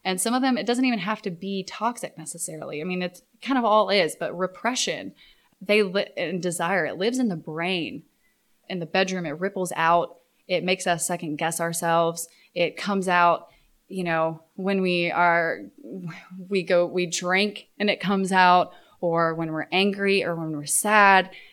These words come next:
these things seem to just creep up. And if we don't know how to deal with them, it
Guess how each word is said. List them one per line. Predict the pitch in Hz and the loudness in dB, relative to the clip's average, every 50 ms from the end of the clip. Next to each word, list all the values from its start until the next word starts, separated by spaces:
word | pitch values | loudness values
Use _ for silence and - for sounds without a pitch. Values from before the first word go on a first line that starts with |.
| _ _ - | _ _ -4
these | 180 196 196 190 196 | 0 2 2 2 2
things | - 208 196 196 190 180 | 2 2 2 4 2 2
seem | - - 202 190 175 | 0 0 0 -2 -2
to | - - 170 | -4 -6 -6
just | - 165 151 - - | -6 -8 -8 -8 -8
creep | - - - 208 220 220 208 - - | -10 -8 -4 -2 -2 -2 -2 0 2
up. | 175 180 170 151 - - - - - - - _ _ _ _ - - | 4 6 6 4 2 -4 -18 -20 -20 -20 -20 _ _ _ _ -6 -2
And | 190 185 180 | 0 0 2
if | 185 160 185 | 0 0 0
we | 208 208 | -2 0
don't | 175 214 214 226 220 220 | 2 2 2 2 2 0
know | 220 202 | -2 -2
how | 202 208 202 | -2 -2 -2
to | 190 - - 190 | -2 -4 -6 -8
deal | 175 - 202 202 214 220 | -6 -2 0 0 0 0
with | 208 202 | -2 -2
them, | - 170 165 165 160 156 | -2 -2 -2 -2 -2 -4
it | - - 185 175 - | -2 0 0 0 0